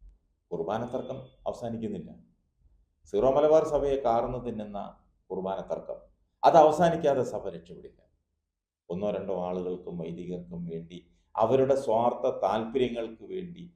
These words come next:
ഒരു സഭയെ മുഴുവൻ മുൾമുനയിൽ നിർത്തിയിരിക്കുകയാണ്, ആ, ഈ വിമതർ. അവർക്ക് വേണ്ടി മറ്റു പലരും ബലിയാടാകുന്നു.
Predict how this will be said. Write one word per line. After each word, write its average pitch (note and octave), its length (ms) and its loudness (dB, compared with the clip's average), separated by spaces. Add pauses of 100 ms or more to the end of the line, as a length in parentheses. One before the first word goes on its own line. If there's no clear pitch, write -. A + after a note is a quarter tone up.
(240)
ഒരു - 100 -8
സഭയെ G2 540 -6
മുഴുവൻ F#2+ 720 -4 (160)
മുൾമുനയിൽ G2 580 -6
നിർത്തിയിരിക്കുകയാണ്, F2 800 -10 (460)
ആ, D#2+ 420 -8 (680)
ഈ F2 180 -8
വിമതർ. D2+ 420 -8 (880)
അവർക്ക് D#3 280 4
വേണ്ടി E3+ 260 4
മറ്റു D3 260 0
പലരും C#3+ 380 2
ബലിയാടാകുന്നു. B2 840 6